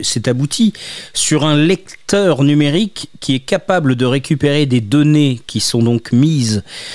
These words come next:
euh, dans une souche A D N synthétique. Donc aujourd'hui, les archives de France ont mis,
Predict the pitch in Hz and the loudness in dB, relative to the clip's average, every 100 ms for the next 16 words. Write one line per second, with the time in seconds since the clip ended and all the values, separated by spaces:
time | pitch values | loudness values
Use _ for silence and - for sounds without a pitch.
0 | - - 113 123 113 131 120 - - 185 | -10 -4 -2 0 2 0 0 -2 0 0
1 | - 139 131 135 131 127 117 101 - - | 0 0 0 2 2 2 0 -2 -8 -12
2 | - - 135 - 120 240 240 - - - | -6 -2 0 -2 0 -2 -2 -10 -14 -20
3 | - - - - - 135 156 147 156 151 | -20 -20 -20 -16 -4 -2 0 2 2 2
4 | 233 247 - - - - 131 135 151 - | 2 0 -4 -20 -18 -4 -2 0 -2 0
5 | 156 131 135 - 208 262 - - - - | 0 0 0 0 0 0 -2 -6 -10 -20
6 | - - - 156 151 151 165 202 156 120 | -20 -20 -6 0 2 4 4 4 2 -2